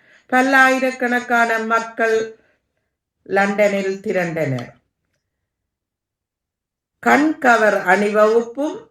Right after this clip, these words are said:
வான வேடிக்கைகளும் இதில் மிக சிறப்பான அம்சமாகும். ஐரோப்பிய மக்கள் நாலு நாள் திருவிழாவை காண லண்டன்,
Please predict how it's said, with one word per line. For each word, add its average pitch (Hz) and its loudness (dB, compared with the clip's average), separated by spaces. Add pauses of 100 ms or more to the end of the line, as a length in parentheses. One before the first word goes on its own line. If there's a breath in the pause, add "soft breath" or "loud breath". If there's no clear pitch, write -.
வான 240 2
வேடிக்கைகளும் 202 -2 (300)
இதில் 208 -4
மிக 190 -2
சிறப்பான 233 0
அம்சமாகும். 160 -4 (420 soft breath)
ஐரோப்பிய 220 2
மக்கள் 226 0
நாலு 240 2
நாள் 196 0
திருவிழாவை 202 -2
காண 214 0
லண்டன், 208 -2